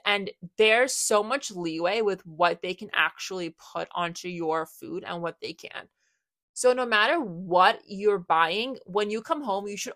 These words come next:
always be cleaning it anyway. Also, it's been, like, sitting in the grocery store. Like, that's gross. Um, I don't actually know how to clean fruit like I see on TikTok.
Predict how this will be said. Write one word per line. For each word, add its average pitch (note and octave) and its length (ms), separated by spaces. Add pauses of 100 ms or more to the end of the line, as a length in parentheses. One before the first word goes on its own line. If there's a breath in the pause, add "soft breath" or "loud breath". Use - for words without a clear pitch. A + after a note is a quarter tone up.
always G3 420
be C4 340
cleaning F3+ 500
it - 180
anyway. A2+ 460 (1080)
Also, G3+ 280
it's C4+ 100
been, D4 120
like, C#4 100
sitting F#3+ 240
in G3 60
the F#3+ 40
grocery E3+ 340
store. - 200
Like, - 80
that's - 180
gross. - 340 (680)
Um, F3+ 420 (160)
I F#3 80
don't A3+ 160
actually G3+ 340
know E3+ 140
how F3+ 200
to E3+ 220
clean E3+ 520 (640)
fruit - 280
like F#3+ 120
I F3 80
see E3 220
on E3+ 160
TikTok. - 580